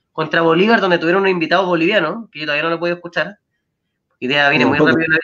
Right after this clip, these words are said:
Speaker 1: bicicleta, <laughs> entonces no alcancé a poner el programa, pero siempre están invitados a escuchar todas las plataformas, todos los programas del Audax, que están súper buenos. Hay un, hay una muy buena cantidad de programas audinos que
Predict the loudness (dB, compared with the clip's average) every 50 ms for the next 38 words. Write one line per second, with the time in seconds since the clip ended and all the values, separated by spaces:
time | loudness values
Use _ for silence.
0 | -4 -12 -10 -6 -4 -2 0 0 0 -2 -4 -6 -6 -6 -2 -2 -2 -2 -2 -2
1 | -2 -2 -4 -4 -4 -6 -6 -6 -8 -6 -2 -2 0 0 -2 -2 -4 -4 -4 -4
2 | -6 _ -2 0 0 0 -2 -2 -6 -10 -18 _ _ _ _ _ _ _ _ _
3 | _ _ _ _ _ _ -2 0 2 4 2 2 2 0 -2 -2 0 0 0 0
4 | 0 0 2 2 0 0 0 -4 -6 -2 -2 -2 0 2 0 0 2 0 -2 -2
5 | -2 -2 -2 -2 -2 -2 -2 -4 -4 -2 -2 -2 -2 0 0 0 0 0 -2 -4
6 | -6 -8 -8 -4 -2 -2 0 0 -2 -4 -4 -6 -8 -8 -8 -8 -8 -6 -4 -2
7 | 0 0 0 0 -2 -4 -6 -8 -10 -12 -12 -12 -12 -12 -12 -10 -12 -12 -14 _
8 | _ _ _ _ _ _ _ _ _ _ _ _ _ _ _ _ _ _ _ _
9 | -8 -6 -4 -2 -2 -2 -2 -2 -4 -2 0 0 2 2 2 0 0 -2 -2 -2
10 | 0 0 2 2 2 2 2 2 2 0 0 0 -2 -2 -2 -2 -2 -4 -6 -8
11 | -8 -6 -6 -6 -8 -12